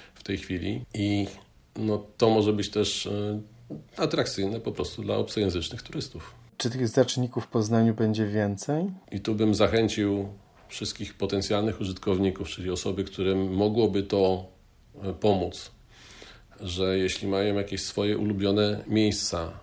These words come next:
Speaker 1: to mogą być, nie wiem, sklepy, to mogą być jakieś, nie wiem, przychodnie, no, różne obiekty, tak, których odnalezienie stanowi dla nich problem, to, no, żeby dowiedziały się, z kim można porozmawiać, żeby taki znacznik tam,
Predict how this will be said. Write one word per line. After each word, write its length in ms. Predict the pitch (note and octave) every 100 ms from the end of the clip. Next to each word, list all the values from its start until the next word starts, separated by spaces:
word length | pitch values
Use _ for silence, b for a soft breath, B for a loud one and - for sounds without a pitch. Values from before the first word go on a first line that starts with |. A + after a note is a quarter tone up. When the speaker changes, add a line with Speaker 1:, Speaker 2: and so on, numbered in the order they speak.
| - -
Speaker 1:
to 80 | G2+
mogą 300 | F#2+ G#2 G2
być, 180 | G2
nie 100 | G2+
wiem, 200 | F#2 F#2
sklepy, 580 | E2+ - F2+ F2+ F#2+ F2 E2
to 100 | D#2+
mogą 360 | F2 E2+ E2 F2
być 460 | F2+ F2 - - - _ -
jakieś, 760 | - - D#2+ - - - - -
nie 120 | E2+
wiem, 240 | F2 E2+ D#2+
przychodnie, 800 | - G#2 G2 G2 G2 F2 F2 E2 -
no, 200 | A#2 - -
różne 320 | A#2 C3+ A2+
obiekty, 440 | A2 G#2+ F#2+ - F#2
tak, 320 | A2 A2 -
których 420 | - A2+ G#2+ G#2
odnalezienie 720 | G#2 G2+ G#2 G#2 G#2+ A2+ G#2+ G2
stanowi 440 | F#2+ - G2+ G#2 G#2+
dla 140 | G2+
nich 160 | G2+ G2
problem, 440 | F#2+ F#2 F#2 G2+ B2 -
to, 460 | - G2+ G#2 G2+ - - _ _ -
no, 80 |
żeby 400 | G2 G#2+ A#2 A2+ G2+ - - -
dowiedziały 680 | A2+ B2 A#2+ A#2+ B2+ A#2 F#2+
się, 340 | - F2 E2+ F#2+ -
z 140 | D#2+ -
kim 400 | - G#2 A2+ A#2+
można 300 | G#2+ G2+ G2+
porozmawiać, 720 | G2 G#2+ F#2+ F#2 F2 F#2 G#2+
żeby 260 | F#2 F#2+ F#2+
taki 260 | F#2+ F2+ G2
znacznik 380 | F#2+ F2 F#2
tam, 380 | - F2+ F#2 F#2+